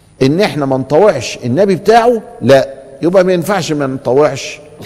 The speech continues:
المرشد. طيب، واحد عصى النبي،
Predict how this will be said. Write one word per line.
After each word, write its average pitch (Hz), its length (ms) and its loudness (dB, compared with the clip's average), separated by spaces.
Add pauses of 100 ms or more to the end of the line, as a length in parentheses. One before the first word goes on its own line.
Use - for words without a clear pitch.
(100)
المرشد. 113 580 -2 (1200)
طيب، 123 420 2 (920)
واحد 220 500 2 (140)
عصى 160 340 0
النبي، 131 440 -2